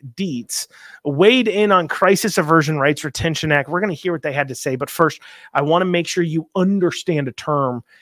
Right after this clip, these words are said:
they're gonna throw around, which is due process. So due process, uh, is,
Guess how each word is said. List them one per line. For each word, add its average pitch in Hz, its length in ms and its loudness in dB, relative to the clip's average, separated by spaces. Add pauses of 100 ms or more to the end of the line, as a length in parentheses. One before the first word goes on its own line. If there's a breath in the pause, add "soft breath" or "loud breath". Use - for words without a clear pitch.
(120 soft breath)
they're 143 100 -2
gonna 139 140 0
throw 139 220 2
around, 113 400 -4
which 127 160 -6
is 135 180 -6 (280)
due 170 120 2
process. - 680 -6 (960)
So 190 140 2
due 226 320 0
process, 156 840 2 (360 loud breath)
uh, 151 280 2
is, 156 320 2